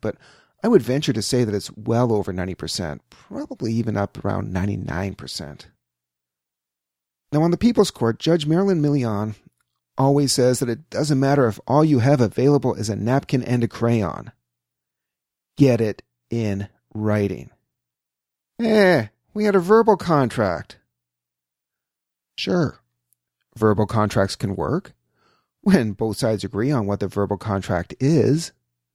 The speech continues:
But the problem is, when there is a disagreement, a verbal contract becomes nothing more than one person's word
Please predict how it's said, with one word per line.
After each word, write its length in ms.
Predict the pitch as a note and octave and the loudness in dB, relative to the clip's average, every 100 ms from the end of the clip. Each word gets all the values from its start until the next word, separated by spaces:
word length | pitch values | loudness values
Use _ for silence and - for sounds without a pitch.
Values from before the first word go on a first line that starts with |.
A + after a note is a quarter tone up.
| _ _ _ _ _ _ _ _ - | _ _ _ _ _ _ _ _ -2
But 80 | |
the 60 | F#3 | 0
problem 300 | A#3 A#3+ D#3+ | 0 -2 0
is, 260 | A#3 C#3+ D3+ | 0 0 0
when 140 | D3+ | 2
there 100 | D#3 | 4
is 100 | C3 | 4
a 60 | C#3 | 4
disagreement, 840 | F3+ A3+ G3+ B2+ A2 G#2 A2 C3+ _ _ _ _ - | 4 4 0 0 -2 -2 -2 -6 _ _ _ _ 2
a 80 | D#3+ | 2
verbal 320 | D3 A3+ B3+ | 6 4 2
contract 580 | F3 B2 G#2+ G2 A#2 A#2 | -4 -2 -2 -2 -2 -2
becomes 360 | C3 C#3+ B2+ A#2 | -2 -2 -2 0
nothing 420 | B2+ D#3 E3+ D#3 | 2 2 2 2
more 260 | A#2 G#2+ | 2 2
than 200 | A#2 G#2+ | 2 0
one 260 | G2+ B2 D#3+ | 2 2 2
person's 400 | C3+ B2 B2 G#2 | 0 0 0 -2
word 320 | G#2 G2 G2+ | 0 2 0